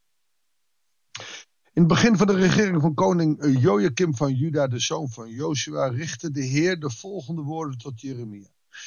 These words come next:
"Dit zegt de Heer: ga in de voorhof van mijn tempel staan en spreek tot allen die uit de steden van Juda gekomen om zich de tempel voor mij neer te buigen. Zeg hun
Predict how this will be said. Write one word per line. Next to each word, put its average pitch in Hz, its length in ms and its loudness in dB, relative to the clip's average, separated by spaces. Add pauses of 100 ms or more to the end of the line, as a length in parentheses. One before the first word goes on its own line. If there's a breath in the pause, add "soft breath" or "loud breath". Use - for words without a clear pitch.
(280 loud breath)
"Dit 185 200 2
zegt 143 380 -2
de 143 60 -2
Heer: 113 300 -6
ga 139 220 -4
in 139 160 -2
de 139 100 -2
voorhof 180 600 0
van 175 180 -2
mijn 160 260 -4
tempel 160 340 -2
staan 123 300 -8
en 131 100 -10
spreek 151 440 -8
tot 131 300 -10
allen 180 420 -2 (880 loud breath)
die 156 260 4
uit 151 200 4
de 135 60 -4
steden 190 460 4
van 135 240 2
Juda 170 500 4
gekomen 170 800 -2
om 143 200 -2
zich 123 280 -4
de 117 200 -14
tempel 175 320 -4
voor 147 140 -6
mij 147 120 -2
neer 143 200 0
te 110 80 -8
buigen. 110 360 -8
Zeg 139 300 -4
hun 147 200 -4